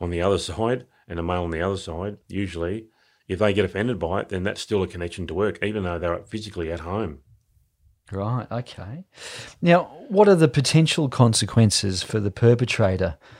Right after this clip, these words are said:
Speaker 2: of sexual harassment in the workplace?
Speaker 1: So it can lead to disciplinary action in the workplace, could lead to termination of employment,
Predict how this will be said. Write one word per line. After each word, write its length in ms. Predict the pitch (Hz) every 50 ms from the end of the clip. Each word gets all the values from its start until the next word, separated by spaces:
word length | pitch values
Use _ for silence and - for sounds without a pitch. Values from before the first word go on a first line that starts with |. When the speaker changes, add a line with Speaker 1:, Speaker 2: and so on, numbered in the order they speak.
| - _ _ -
Speaker 2:
of 100 | 95 98
sexual 440 | - - 110 101 - - - 101
harassment 500 | 87 95 95 95 92 90 - - 101 90
in 80 | 101 95
the 80 | 90 87
workplace? 680 | 87 87 87 - - - - 87 - 95 - - - - _ _ _ _ _
Speaker 1:
So 320 | - - 110 107 107 104
it 160 | 110 - 107
can 160 | - 123 113 120
lead 220 | 127 131 123 -
to 200 | 113 107 98 92
disciplinary 640 | 82 - 107 104 - 120 107 117 110 104 101 95 85
action 420 | 80 82 - - - 92 90 85 -
in 100 | 85 82
the 80 | 82 78
workplace, 720 | 87 98 - - - 117 123 139 147 147 135 - - - - _ _
could 160 | - 95 87
lead 240 | 95 90 90 85 -
to 260 | - 95 87 82 85
termination 600 | 85 - - 101 95 87 85 85 87 92 - 92
of 80 | 82 80
employment, 580 | 85 80 82 - 95 90 104 117 135 147 147